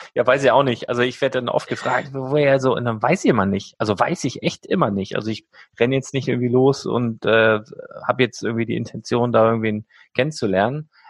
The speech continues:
Ähm, ich hab zum Beispiel Patrick Ovomoyela, das ist ein Fußballer, war ja auch mal Nationalspieler, ähm, am, am Pinkelbecken kennengelernt irgendwann mal, ne? Weil wir, weil wir beide eine Penela-Blase hatten, weil wir beide immer, also ziemlich zur gleichen Zeit sogar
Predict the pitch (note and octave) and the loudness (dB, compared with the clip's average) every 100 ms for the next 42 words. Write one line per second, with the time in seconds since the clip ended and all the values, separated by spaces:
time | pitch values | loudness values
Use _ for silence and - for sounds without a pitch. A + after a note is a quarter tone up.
0 | - A#2 B2 G2+ D#3+ - D3 C#3+ D3 C#3+ | -2 0 0 -2 -2 -2 0 2 2 -2
1 | B2 - D3 D3+ C3+ C#3 B2+ B2 A2+ B2 | -2 0 0 -2 0 0 0 -2 0 0
2 | D#3+ A#2+ A2 A#2 A#2 - A2 - F3 - | 4 4 4 -2 -8 -12 -12 -10 -8 -2
3 | G2+ A#2 C#3 C3 B2+ B2 - A2+ C#3 - | -2 0 0 2 0 -4 -4 -2 -2 -2
4 | G#2 G#2+ - - - _ A#2+ B2 C3 B2+ | 0 0 0 -8 -20 _ 0 0 2 0
5 | C#3 - C3+ D3 D4 F#3 G2+ E2+ F2+ G2 | -2 -2 0 0 2 2 2 0 -2 -4
6 | E2+ C#2+ C2+ C#2+ - _ - F#2+ G2 F#2+ | -4 -8 -10 -12 -18 _ -6 -4 -4 -6
7 | F#2 A#2+ D#3+ B2+ D3 C#3+ - - C3 C3 | -2 -2 0 2 2 0 -4 0 2 2
8 | G#2+ E3 G3+ F3+ D#3+ - D#3 F3+ F#3 B2 | 2 4 4 2 2 2 2 4 2 2
9 | G2 F2+ F2+ F2+ - - D#3 A3 _ _ | 2 2 2 -2 -4 -8 -8 -10 _ _
10 | A#2+ B2 F#2 A#2 D#3+ F3 D3+ - - D#3 | -6 -4 0 2 4 2 0 -6 -10 0
11 | F#3 G3+ F#3+ - - A#2 - G3+ A3+ F3+ | 2 4 2 -2 -4 -4 -6 -6 -4 -4
12 | - D3 D3 D3 C3+ F3+ D#3+ C3 B2+ C3+ | -2 0 0 0 -4 -2 0 4 4 2